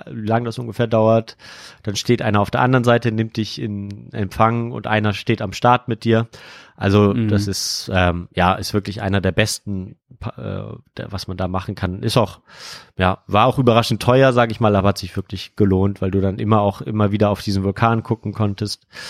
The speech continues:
Speaker 1: ähm,
Speaker 2: Mhm.
Speaker 1: da haben wir natürlich deswegen auch viele Bilder gemacht, hast aber auch ein paar Vögel und Tiere gesehen,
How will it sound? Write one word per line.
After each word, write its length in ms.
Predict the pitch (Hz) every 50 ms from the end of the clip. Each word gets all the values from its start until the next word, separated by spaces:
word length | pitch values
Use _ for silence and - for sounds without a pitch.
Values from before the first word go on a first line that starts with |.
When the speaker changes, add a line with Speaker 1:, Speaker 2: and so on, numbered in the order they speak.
| - - - - - _ -
Speaker 1:
ähm, 420 | - 131 107 98 95 92 92 90
Speaker 2:
Mhm. 340 | 87 113 110 107 110 120 123 - -
Speaker 1:
da 200 | - 95 87 85
haben 80 | 87
wir 80 | 90 87
natürlich 360 | 85 87 82 - 98 90 -
deswegen 320 | - 92 85 - 98 95 98
auch 100 | - -
viele 260 | - - 95 95 85
Bilder 320 | 90 107 117 123 120 107
gemacht, 320 | 101 104 101 107 - - -
hast 180 | 110 - -
aber 140 | 127 117 117
auch 180 | 131 120 - -
ein 80 | 113
paar 260 | - 117 107 107 107
Vögel 380 | 101 - - 139 135 131 123 113
und 100 | 110 104
Tiere 280 | - - 151 151 131 135
gesehen, 440 | 123 127 120 120 127 123 123 127